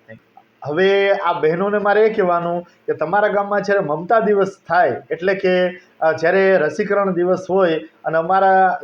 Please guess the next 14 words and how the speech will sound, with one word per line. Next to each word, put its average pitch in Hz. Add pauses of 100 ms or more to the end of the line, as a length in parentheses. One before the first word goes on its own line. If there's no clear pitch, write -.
જે 175
સ્ત્રી 175
આરોગ્ય 185
કાર્યકરો, 170
એટલે 160
કે 170
એફ 165
એ -
ડબલ્યુ 185
બહેનો, 170 (260)
એ 170
આંગણવાડીમાં 165 (300)
કે 175
સ્કૂલમાં 180